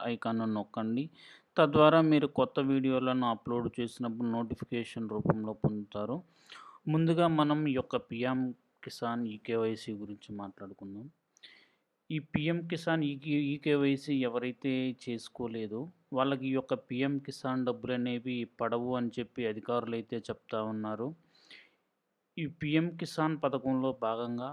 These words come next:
ప్రతి ఒక్క రైతుకు సంవత్సరానికి ఆరు వేల రూపాయలు, ప్రతి నాలుగు నెలలకు రెండు వేల రూపాయల చొప్పున వారి అకౌంట్లో పడుతూ ఉంటాయి. అయితే ఎవరైతే ఈకేవైసీ చేసుకోలేదో వారికైతే ఈసారి డబ్బులు పడలేదు అని అంటున్నారు.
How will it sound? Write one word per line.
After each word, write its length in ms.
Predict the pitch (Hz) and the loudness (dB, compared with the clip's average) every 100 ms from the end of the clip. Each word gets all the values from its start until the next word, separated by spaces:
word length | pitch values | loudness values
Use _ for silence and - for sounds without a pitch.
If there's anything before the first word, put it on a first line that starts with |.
| 156 - | -12 -4
ప్రతి 300 | - - 143 | -4 0 0
ఒక్క 420 | 139 139 - 143 | 0 -4 0 0
రైతుకు 460 | 139 127 - - 135 | 0 -2 -4 -4 -4
సంవత్సరానికి 720 | 147 135 135 135 139 135 135 120 | -2 0 -2 0 0 0 2 0
ఆరు 200 | 117 117 | 2 0
వేల 200 | 117 120 | 0 0
రూపాయలు, 680 | 113 110 - 110 107 107 156 - _ - _ _ | -4 -8 -4 -4 -4 -6 -8 -12 _ -20 _ _
ప్రతి 340 | 143 131 - 139 | -2 -2 0 0
నాలుగు 340 | 135 127 135 143 | 2 2 2 2
నెలలకు 460 | 139 139 139 135 | 2 2 0 0
రెండు 260 | 135 127 120 | -2 0 0
వేల 220 | 117 120 | -2 -2
రూపాయల 420 | 113 110 113 107 101 | -6 -8 -6 -6 -8
చొప్పున 400 | 113 104 113 131 190 185 _ _ _ - | -12 -12 -6 -6 -6 -12 _ _ _ -4
వారి 200 | 120 117 | -2 -2
అకౌంట్లో 500 | 113 123 123 117 120 | -2 -2 -2 -2 -2
పడుతూ 400 | 120 110 - 113 | -2 -6 -4 -6
ఉంటాయి. 400 | 110 107 101 135 160 _ _ _ | -6 -6 -6 -6 -8 _ _ _
అయితే 240 | 120 135 156 | -6 0 2
ఎవరైతే 460 | 139 135 143 139 151 | 4 4 2 0 -2
ఈకేవైసీ 680 | 131 131 135 135 131 139 131 | -2 0 0 2 0 -2 -4
చేసుకోలేదో 800 | 123 117 - - 117 117 107 131 165 _ _ _ - | -2 -6 -8 -8 -6 -6 -6 -6 -8 _ _ _ -2
వారికైతే 560 | 120 123 127 127 - 139 | 2 2 0 -4 0 -2
ఈసారి 380 | 113 - 117 | -2 -4 -6
డబ్బులు 380 | 113 113 110 120 - | -4 -6 -6 -12 -6
పడలేదు 520 | 113 113 120 117 120 | -4 -4 -4 -6 -4
అని 180 | 120 110 | -4 -4
అంటున్నారు. 560 | 107 107 107 104 104 | -6 -6 -6 -6 -6